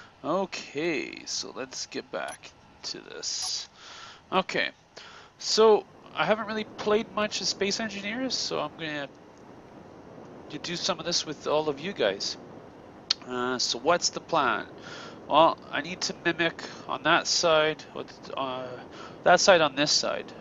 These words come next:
but I got something to show all of you, and I'm really pissed about it. Um, obviously, there was an update to Space Engineers.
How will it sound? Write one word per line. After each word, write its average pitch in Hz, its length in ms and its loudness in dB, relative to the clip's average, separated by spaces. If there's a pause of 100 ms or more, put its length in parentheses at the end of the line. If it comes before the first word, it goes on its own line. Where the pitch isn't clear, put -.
(100)
but 127 240 4
I 127 80 2
got 156 160 0
something - 380 0
to - 100 -2
show - 240 0
all 123 240 4
of 104 80 -6
you, 104 120 -6
and 104 100 -10
I'm 104 120 -12
really 151 260 0
pissed - 500 0
about 101 260 0
it. 95 140 -4 (800)
Um, 123 400 0 (1300)
obviously, 156 340 6
there 160 100 6
was 156 140 6
an - 60 -10
update 156 560 2
to 135 340 -2
Space 147 380 0
Engineers. 139 640 -4